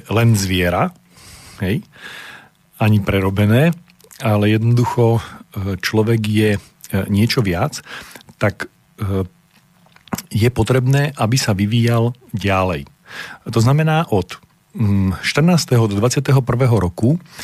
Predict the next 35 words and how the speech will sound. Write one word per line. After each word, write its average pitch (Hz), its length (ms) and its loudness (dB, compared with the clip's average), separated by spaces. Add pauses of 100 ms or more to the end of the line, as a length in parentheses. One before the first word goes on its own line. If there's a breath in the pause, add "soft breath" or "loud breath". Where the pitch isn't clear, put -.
(460 loud breath)
mm, 101 240 2
prichádza, 123 640 0 (240)
e, 95 160 -2
ďalšie 113 400 2
vývojové 120 480 2
štádium, 95 640 0
e, - 640 -8
človeka. 101 640 0 (640)
Ono 120 100 4
má 113 220 4
z, 98 40 -4 (120)
z 104 80 -4 (400 loud breath)
viacero, 104 500 0 (140)
viacero 107 340 0
rozmerov. 107 300 2
Ja 104 80 2
vždycky 113 260 -2
spomínam 107 540 2
len 98 100 0
tie, 110 300 2 (320 loud breath)
ktoré 107 260 0
najviac 110 380 2
súvisia - 480 -2
s - 80 -2
témou. 104 480 0 (480 loud breath)
A 110 80 -2
teraz 107 240 0
hovorím 110 560 2
o, 101 240 2 (960)
o 110 80 0
tom, 117 260 2
ako - 300 -4
to 110 40 2
súvisí, 104 800 0
e, 92 40 -2